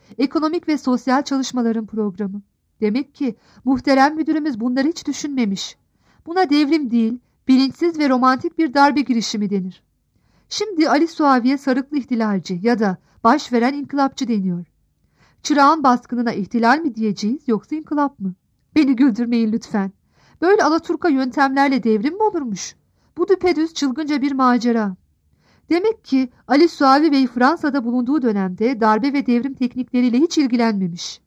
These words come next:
Yazık olmuş onun peşinden giden göçmenlere. Yazık olmuş o sevdiğimiz, saydığımız Ali Suavi'ye. On dokuz. Pertevniyal Sultan'a veda.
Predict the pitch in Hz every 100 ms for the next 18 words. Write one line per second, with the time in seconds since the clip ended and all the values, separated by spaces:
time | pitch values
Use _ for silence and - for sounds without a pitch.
0 | _ _ _ _ - 330 392 392 339 302
1 | 294 269 269 262 262 269 247 247 233 233
2 | 226 220 208 - 214 202 196 190 180 _
3 | _ _ _ 247 247 254 - 311 277 269
4 | 226 247 269 247 202 240 226 214 - 220
5 | 214 214 202 202 196 196 - 202 185 180
6 | 180 175 _ _ _ _ _ _ _ _
7 | _ _ _ _ _ _ 269 262 220 196
8 | 196 - _ _ _ _ _ _ _ _
9 | - 277 262 262 269 254 254 269 277 240
10 | 202 220 202 240 214 190 190 175